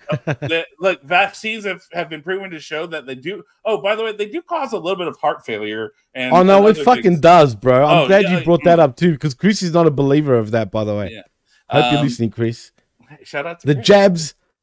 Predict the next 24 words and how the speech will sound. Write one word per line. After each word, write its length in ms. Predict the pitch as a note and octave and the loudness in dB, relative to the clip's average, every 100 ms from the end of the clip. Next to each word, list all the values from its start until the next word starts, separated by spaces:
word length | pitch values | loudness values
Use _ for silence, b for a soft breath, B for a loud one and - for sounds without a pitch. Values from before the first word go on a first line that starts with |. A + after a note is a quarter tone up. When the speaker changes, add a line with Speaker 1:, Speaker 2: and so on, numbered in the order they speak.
| _ | _
Speaker 2:
didn't 280 | D#3+ G3+ F3+ | 2 4 4
do 160 | D3 D#3 | 2 -2
shit. 440 | - - F#3 A#2+ - | -2 0 0 0 -2
I 80 | D3+ | 0
know 160 | E3 | 0
so 180 | - F#3+ | 2 2
many 140 | G3 | 2
people 380 | F#3 F#3+ F#3+ F#3 | 0 -2 -2 0
that 60 | D3+ | 0
have 120 | C3+ | -2
caught 260 | - E3 - | -4 -4 -2
covid 320 | D#3 D#3 D3 | -2 0 0
over 200 | D3+ E3 | 0 0
and 80 | D#3+ | 0
over 220 | D3+ D3 | 0 0
after 300 | D3+ D3+ D3 | 0 -4 -4
having 260 | D3 C#3+ | -4 -6
five 260 | - C#3+ B2+ | -2 0 0
jabs. 380 | C#3+ C3 G#2 - _ _ _ _ _ _ _ _ _ _ _ _ - | -2 -2 -4 -10 _ _ _ _ _ _ _ _ _ _ _ _ -4
Speaker 1:
Well, 180 | G3 C#3 | 0 0
Speaker 2:
I'm 60 | |
just 180 | D3 A#2+ | 0 -4
Speaker 1:
it, 40 | - | -2
Speaker 2:
saying. 280 | B2+ G#2+ | -2 -4